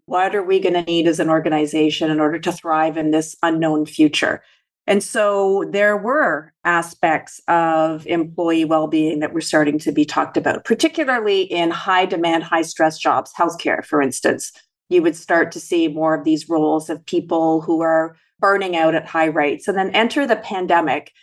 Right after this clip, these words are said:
And a lot of these trends were accelerated around what people needed to thrive in work from home situations.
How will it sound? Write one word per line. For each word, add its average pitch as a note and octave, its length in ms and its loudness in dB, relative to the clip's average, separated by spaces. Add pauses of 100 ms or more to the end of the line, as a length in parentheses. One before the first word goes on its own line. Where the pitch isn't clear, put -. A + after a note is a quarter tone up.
(300)
And F#3+ 500 0
a G3 80 2
lot G3+ 220 2
of A#3+ 100 -2
these G#3+ 220 -2
trends F3+ 420 0
were E3+ 180 2
accelerated D#3+ 920 0
around D#3+ 440 0
what D#3+ 200 -2
people E3+ 260 0
needed D#3 380 2
to E3 100 -4
thrive C#3+ 640 0
in C#3+ 200 0
work C#3 200 -2
from D3+ 140 0
home F#3 240 2
situations. F3 1200 0